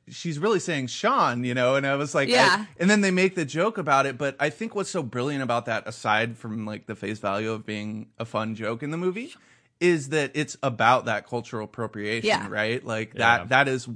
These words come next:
Speaker 1: literally one of those examples of, like, what this movie's trying to do them-, uh, thematically, you know? Um,
Speaker 2: Yeah.
Speaker 1: and I just found that to be, like, a nice little tidbit, you know what I mean? It's, again, this is the type of movie that, you know, every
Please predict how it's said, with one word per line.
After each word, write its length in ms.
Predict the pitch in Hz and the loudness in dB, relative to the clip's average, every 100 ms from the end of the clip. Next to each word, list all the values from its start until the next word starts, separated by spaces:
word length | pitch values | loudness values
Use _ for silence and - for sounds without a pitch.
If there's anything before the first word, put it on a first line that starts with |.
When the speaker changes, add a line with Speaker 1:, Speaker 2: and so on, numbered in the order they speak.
| - | -8
Speaker 1:
literally 540 | 127 131 151 151 139 | -4 -2 0 2 0
one 200 | 123 123 | 0 -2
of 60 | 117 | -2
those 240 | 120 117 | -4 -4
examples 560 | 110 113 117 113 110 110 | -8 -6 -4 -4 -8 -8
of, 120 | 104 | -8
like, 220 | 110 104 | -8 -8
what 220 | 107 107 | -6 -6
this 180 | 101 107 | -8 -12
movie's 260 | 107 107 98 | -10 -10 -10
trying 200 | 107 101 | -10 -10
to 40 | |
do 160 | - 107 | -10 -12
them-, 200 | - 104 - | -14 -18 -12
uh, 160 | 117 107 - | -12 -12 -10
thematically, 580 | 117 110 110 117 - - | -4 -2 -4 -6 -14 -16
you 100 | - | -12
know? 280 | 113 110 120 - _ _ _ - | -8 -8 -10 -14 _ _ _ -2
Um, 180 | 131 214 | 2 2
Speaker 2:
Yeah. 180 | 165 170 | 2 2
Speaker 1:
and 120 | 127 | 0
I 120 | 131 | 0
just 180 | 131 147 | -2 -4
found 260 | - 135 131 | -2 0 0
that 180 | 127 - | -4 -4
to 120 | 123 | -6
be, 240 | 120 120 | -2 -2
like, 300 | 113 110 110 | 0 -2 -2
a 100 | 117 | -4
nice 300 | 113 110 - | -4 -6 -6
little 200 | 110 104 | -8 -8
tidbit, 460 | 101 113 98 107 - | -8 -10 -8 -10 -10
you 120 | 113 | -10
know 80 | 104 | -8
what 100 | 104 | -8
I 60 | 110 | -6
mean? 200 | 113 113 | -6 -8
It's, 240 | 110 - _ _ _ 185 | -10 -14 _ _ _ 0
again, 260 | 190 180 | 2 2
this 160 | 160 156 | 0 -4
is 140 | 175 | -6
the 80 | 185 | -4
type 260 | 180 165 156 | -4 -4 -4
of 60 | |
movie 280 | 139 147 147 | -4 -2 -2
that, 280 | 123 113 - _ _ _ _ _ _ | -2 -6 -8 _ _ _ _ _ _
you 100 | 139 | -4
know, 180 | 127 107 - | -2 -2 2
every 540 | 143 160 165 139 113 | 2 2 -2 -2 -6